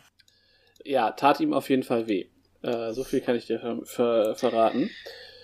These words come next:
Und dann ist er dran. Achso, willst du dich noch wei-,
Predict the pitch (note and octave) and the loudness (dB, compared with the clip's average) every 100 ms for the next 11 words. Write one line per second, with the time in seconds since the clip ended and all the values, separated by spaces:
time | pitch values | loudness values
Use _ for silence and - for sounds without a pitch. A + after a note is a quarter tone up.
0 | - - - - _ _ _ _ D3+ C3+ | -20 -18 -16 -16 _ _ _ _ 2 4
1 | C3+ C3 A#2+ A#2 G2+ A#2+ A#3+ _ - - | 4 2 0 0 0 0 -4 _ -20 -20
2 | _ _ _ - D#3 C#3+ D#3 D3 D#3+ C#3 | _ _ _ 2 6 8 8 4 6 6
3 | C3+ C3 | 6 4